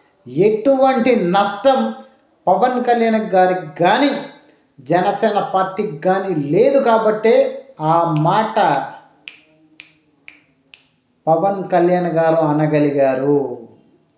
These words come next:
ఆ సభలో. మీరు ఒప్పుకున్న, ఎందుకంటే పవన్ కళ్యాణ్ గారికి తెలుసు ఎక్కడ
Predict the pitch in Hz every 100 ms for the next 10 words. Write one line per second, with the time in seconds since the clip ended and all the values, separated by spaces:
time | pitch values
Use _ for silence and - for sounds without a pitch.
0 | _ 139 131 - 135 117 131 123 - _
1 | _ _ _ _ _ _ _ _ _ _
2 | _ _ _ _ _ 151 202 214 156 165
3 | 180 240 247 226 202 - 147 160 220 254
4 | 226 220 175 - - - 160 202 233 220
5 | 220 214 214 196 196 185 - - - 185
6 | - 180 160 - 156 160 - 202 180 147